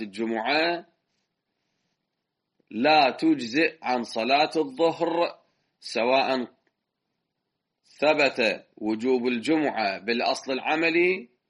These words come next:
أم بالأمارة، والأمارة سواء على مبنى الطريقية أم على مبنى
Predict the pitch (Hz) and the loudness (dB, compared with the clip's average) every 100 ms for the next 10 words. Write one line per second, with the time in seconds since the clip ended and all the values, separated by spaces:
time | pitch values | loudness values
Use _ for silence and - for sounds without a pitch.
0 | _ _ _ _ - 147 156 156 156 143 | _ _ _ _ -2 0 0 0 0 2
1 | 147 143 120 113 113 - _ _ 110 123 | 2 2 2 0 -4 -8 _ _ -2 0
2 | 117 127 151 143 131 - 120 107 123 120 | 0 0 2 2 0 -2 -6 -4 -2 0
3 | 123 127 127 - _ _ _ _ _ _ | 0 0 -4 -8 _ _ _ _ _ _
4 | 117 123 127 123 127 117 127 - 127 123 | -4 0 2 2 -2 -2 -6 -2 -2 0
5 | 123 135 127 147 165 175 - 131 127 - | 0 -2 0 2 2 0 -2 -6 -4 -2
6 | 127 117 120 135 139 165 180 190 | 0 0 0 -2 -2 0 0 -2